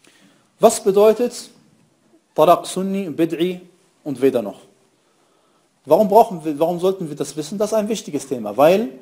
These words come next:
wir, äh, äh, weil auch wenn man sich trennt, genau wie man geheiratet hat, gemäß dem Koran und Sunna,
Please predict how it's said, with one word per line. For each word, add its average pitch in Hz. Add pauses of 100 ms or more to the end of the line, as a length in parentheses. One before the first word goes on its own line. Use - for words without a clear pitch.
(1600)
wir, 143 (220)
äh, 127
äh, 113 (180)
weil 127
auch 240
wenn 208
man 175
sich -
trennt, 226 (320)
genau 160
wie 160
man 156
geheiratet 151
hat, 139
gemäß 143
dem 127
Koran 127
und 117
Sunna, 139